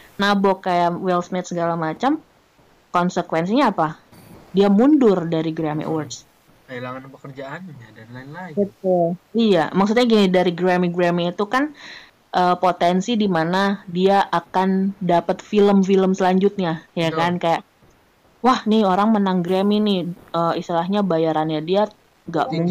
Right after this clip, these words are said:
Speaker 1: mungkin rendah, nggak mungkin rendah dong, ya
Speaker 2: Betul.
Speaker 1: kan? Dari situ. Tapi kalau dia ngundurin diri, beberapa sutradara, beberapa P H, istilahnya kan memikir ulang kayak, wah, ternyata gitu kan.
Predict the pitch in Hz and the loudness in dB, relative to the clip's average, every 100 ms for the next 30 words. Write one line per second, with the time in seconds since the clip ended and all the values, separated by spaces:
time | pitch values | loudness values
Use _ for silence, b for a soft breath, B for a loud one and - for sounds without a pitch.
0 | 175 156 202 190 185 190 190 175 - _ | -2 2 2 2 0 0 0 -2 -6 _
1 | 180 - 185 196 202 202 202 190 185 170 | -2 0 0 0 0 2 2 2 2 2
2 | 156 147 165 156 156 175 - _ _ _ | -2 -4 -6 -4 -4 -6 -10 _ _ _
3 | _ _ _ _ 175 170 170 165 170 - | _ _ _ _ -2 0 0 -4 -6 -2
4 | 165 165 170 180 - 175 170 170 175 170 | -2 -2 -4 -2 -2 0 -2 -2 -4 -2
5 | 170 165 160 196 208 B B B _ _ | -4 -2 0 -2 -4 B B B _ _
6 | - 175 175 165 160 160 160 156 156 156 | -2 0 2 0 0 0 2 2 2 0
7 | - - - - - - - _ - 185 | -2 -8 -10 -6 -6 -8 -20 _ -8 -8
8 | - 131 151 196 190 180 165 156 160 160 | -4 -4 2 2 2 2 2 2 0 -2
9 | 156 156 147 147 147 185 180 180 170 160 | 0 -2 -2 -2 -2 -2 -2 -2 -2 -2
10 | - - 156 156 190 208 285 247 196 190 | -4 -6 -4 -4 -2 0 2 4 4 4
11 | 196 190 196 156 220 254 226 214 196 - | 2 2 0 2 4 4 2 2 0 -2
12 | - _ _ _ _ 214 226 - - 160 | -6 _ _ _ _ -4 -4 -6 -12 -12
13 | 165 170 170 214 220 - _ - 196 180 | -12 -12 -12 -10 -10 -12 _ -4 -2 -2
14 | 160 190 | -4 -6